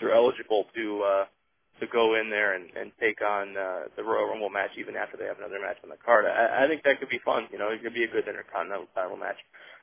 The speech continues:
And I like the fact that they're actually putting, you know,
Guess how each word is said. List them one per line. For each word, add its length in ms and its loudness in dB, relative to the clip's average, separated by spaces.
And 240 4
I 140 10
like 260 10
the 80 -12
fact 260 8
that 80 -8
they're 220 6
actually 380 0
putting, 280 -2
you 40 -8
know, 120 -2